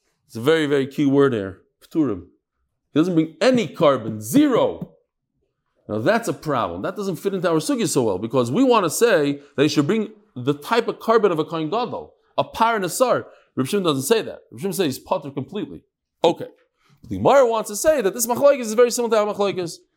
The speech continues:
His status changed. Does he bring the carbon that he was supposed to bring today, or does he bring the carbon he's supposed to bring yesterday? Reb Shimon says he doesn't. His status changed. That's what you see from here. Reb Shimon says status changed. Mem Hey Amud Beis.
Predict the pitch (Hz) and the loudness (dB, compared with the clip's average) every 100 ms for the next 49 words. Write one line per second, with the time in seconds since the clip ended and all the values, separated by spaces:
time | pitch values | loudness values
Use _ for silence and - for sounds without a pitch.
0 | _ _ _ _ _ 269 302 - 175 160 | _ _ _ _ _ 2 2 2 2 2
1 | 156 156 - 226 254 175 165 147 139 143 | 2 -4 2 4 4 2 -4 -6 -4 -2
2 | 147 165 233 180 175 202 214 190 165 156 | 0 2 2 0 -2 0 0 0 0 0
3 | 151 139 - - - 202 170 160 160 147 | 0 -2 -6 -10 0 0 2 -2 0 2
4 | 240 302 294 - 170 180 175 208 240 226 | 4 4 2 -4 -2 -4 -6 -8 -6 -2
5 | 247 240 214 220 202 220 196 196 196 170 | -2 -2 -4 -8 -8 -6 -4 -4 -4 -4
6 | 160 147 - _ _ - 170 262 247 240 | -4 -6 -14 _ _ -6 -2 0 0 2
7 | 233 185 180 208 196 190 156 _ _ _ | 2 0 -2 -2 -2 -8 -14 _ _ _
8 | _ _ - 156 247 208 175 - 139 92 | _ _ -12 -4 -2 -2 -4 -8 -10 -10
9 | - _ - 160 151 147 135 135 104 - | -18 _ -8 -4 -4 -2 0 0 -2 -6
10 | - 180 151 131 139 120 95 - _ - | -6 -2 -2 -2 -2 -2 -6 -18 _ -4
11 | 156 202 214 214 208 175 202 180 104 - | 0 2 2 0 0 0 2 0 -4 -16